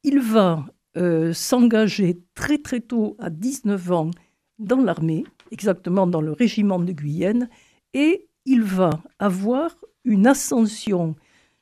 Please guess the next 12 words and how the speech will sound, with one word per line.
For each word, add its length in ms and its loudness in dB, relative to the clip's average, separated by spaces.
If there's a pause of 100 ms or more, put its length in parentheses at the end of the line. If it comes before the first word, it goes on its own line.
(260)
euh, 400 0
dans 240 2
le 160 2
métier 460 4
des 320 2
armes 340 0
absolument 760 0 (200)
fulgurante. 1000 0 (500)
Cette 240 -2
ascension 800 2
va 220 2
l'amener 720 4